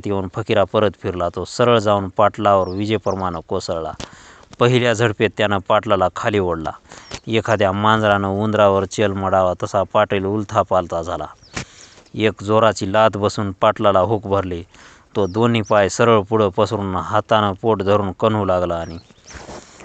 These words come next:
बरोबरींच्या लोकाकडे केविलवाण्या नजरेनं पाहू लागला. उशिरानं पाटील बोलला, "अरे मेलो की र?" दौलती बाहेर येऊन फकीराला धरला. राधा पुढं आली. त्या दोघांनी त्याला मिठी मारली. तोच जाण्या तलवार घेऊन पुढं आला.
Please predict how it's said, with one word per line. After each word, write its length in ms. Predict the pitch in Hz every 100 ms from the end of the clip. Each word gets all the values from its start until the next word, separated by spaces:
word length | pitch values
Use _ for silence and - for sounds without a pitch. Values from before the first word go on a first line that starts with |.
| -
बरोबरींच्या 720 | 98 117 117 104 104 95 92
लोकाकडे 500 | 92 104 107 98 95
केविलवाण्या 640 | 87 - 117 113 104 98 90
नजरेनं 440 | 98 98 95 92 85
पाहू 220 | 104 107
लागला. 320 | 92 85 82 82 - - - - -
उशिरानं 500 | 117 123 127 110 101
पाटील 340 | 95 113 110 104
बोलला, 440 | 95 92 87 92
"अरे 140 | 110
मेलो 340 | 104 113 123 123
की 140 | 117
र?" 120 | 113 92 - - - - - - - -
दौलती 460 | 101 110 104 95
बाहेर 300 | 92 98 117
येऊन 240 | 113 101 95
फकीराला 580 | - 107 113 101 92 87
धरला. 300 | 101 95 80 - - - - - -
राधा 340 | 101 104 107 101
पुढं 280 | - 117 110
आली. 260 | 98 87 87 _ _
त्या 140 | - 98
दोघांनी 460 | 104 110 113 104 98
त्याला 220 | 104 92
मिठी 280 | 95 101 110
मारली. 340 | 98 95 90 85
तोच 160 | 117 110
जाण्या 380 | 95 107 104 98
तलवार 380 | - 104 107 101
घेऊन 240 | 95 95
पुढं 240 | 82 95
आला. 220 | 85 82